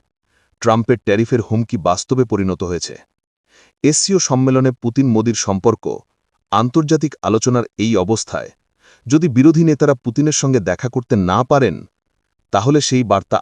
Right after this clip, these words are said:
আন্তর্জাতিক মহলে কি দিচ্ছে? রাহুলের প্রশ্নের তিনটি গুরুত্ব এখানেই। এক,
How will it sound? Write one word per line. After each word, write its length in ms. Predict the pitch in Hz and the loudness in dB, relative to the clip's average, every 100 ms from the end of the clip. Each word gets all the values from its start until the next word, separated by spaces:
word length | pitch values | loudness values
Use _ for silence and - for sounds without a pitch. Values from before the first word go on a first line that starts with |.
| - | -4
আন্তর্জাতিক 540 | 95 101 101 101 98 | -4 -2 -4 -4 -6
মহলে 260 | 95 90 95 | -6 -6 -6
কি 180 | - 107 | -6 -6
দিচ্ছে? 340 | 87 82 - 62 - _ _ _ _ _ _ - | -6 -6 -8 -10 -14 _ _ _ _ _ _ -6
রাহুলের 380 | 90 95 110 101 | -2 0 0 0
প্রশ্নের 420 | 107 98 110 95 _ | -2 -2 -2 -4 _
তিনটি 300 | 113 143 131 | -2 0 -2
গুরুত্ব 320 | 101 107 - - - | -4 -4 -4 -6 -4
এখানেই। 420 | 98 - 82 50 - _ _ _ _ _ _ _ _ _ - | -6 -6 -10 -12 -18 _ _ _ _ _ _ _ _ _ -4
এক, 260 | 104 71 | -2 -2